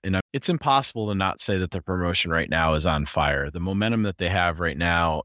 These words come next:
and with Tony still saying, "More surprises to come, more surprises to come," like, I, I don't know. The card for the two different shows is, uh, pay-per-view caliber. Um, not much throwaway, not much waste.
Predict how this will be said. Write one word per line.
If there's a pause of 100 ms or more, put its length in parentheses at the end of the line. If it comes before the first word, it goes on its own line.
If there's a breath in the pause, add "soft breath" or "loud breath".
and
with
Tony
still
saying, (380)
"More
surprises
to
come,
more
surprises
to
come,"
like, (880)
I, (120)
I
don't
know.
The
card
for
the
two
different
shows
is, (360)
uh, (460)
pay-per-view
caliber. (640)
Um, (280)
not
much
throwaway,
not
much
waste.